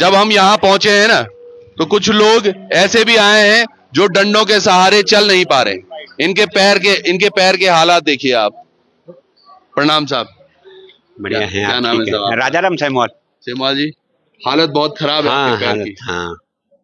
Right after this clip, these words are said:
Speaker 2: कट गया
Speaker 1: क्या
Speaker 2: था।
Speaker 1: हो रहा है सर ये?
Speaker 2: अब ये सब बरसात में होता रहता है सब।
Speaker 1: हाँ। यहाँ की हालात की हम चर्चा कर रहे थे, एनएच ने एक रोड काटी, अभी तक ना मुआवजा मिला है, लोग आज भी ऐसे ही जी रहे हैं।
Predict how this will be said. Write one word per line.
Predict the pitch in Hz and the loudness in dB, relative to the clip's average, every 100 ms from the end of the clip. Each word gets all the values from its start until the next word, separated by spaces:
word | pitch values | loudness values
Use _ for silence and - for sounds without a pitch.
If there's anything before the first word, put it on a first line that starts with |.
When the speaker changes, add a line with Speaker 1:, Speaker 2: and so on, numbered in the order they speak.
| _ | _
Speaker 2:
कट | 87 90 | -8 -2
गया | 156 | -2
Speaker 1:
क्या | 160 | 0
Speaker 2:
था। | |
Speaker 1:
हो | 151 165 | 0 0
रहा | 147 | -2
है | 113 | -4
सर | 107 95 | -6 -8
ये? | 92 _ _ _ _ _ _ - | -12 _ _ _ _ _ _ -10
Speaker 2:
अब | 147 | -2
ये | 156 139 | -2 -2
सब | 143 | -4
बरसात | 123 - 110 117 | -6 -4 -4 -2
में | 127 | -4
होता | 90 95 | -6 -6
रहता | 107 90 - | -6 -6 -8
है | 85 | -12
सब। | - - | -12 -12
Speaker 1:
हाँ। | 98 98 - - 147 | -12 -12 -18 -14 -6
यहाँ | 147 175 | -4 -2
की | 185 | 0
हालात | 165 151 165 | 0 0 -2
की | 160 | -2
हम | 151 139 | -2 -2
चर्चा | 131 117 127 | -4 -4 -4
कर | 117 | -2
रहे | 104 101 107 | -4 -2 -2
थे, | 104 | -2
एनएच | 110 120 117 | -2 -2 -2
ने | 123 | -2
एक | 113 | -2
रोड | 107 107 107 | 0 0 0
काटी, | 101 110 78 | -4 -2 -2
अभी | 107 110 | -2 -2
तक | 113 | -2
ना | 113 | -2
मुआवजा | 113 107 104 104 107 | 0 0 0 0 -2
मिला | 107 101 101 | -2 -2 -2
है, | 101 98 80 _ _ - - | -2 -4 -6 _ _ -20 -8
लोग | 113 120 120 | -2 0 0
आज | 117 107 | -2 -2
भी | 120 | -2
ऐसे | 110 123 | -2 -2
ही | 113 | -2
जी | 107 | -2
रहे | 104 | -4
हैं। | 107 | -6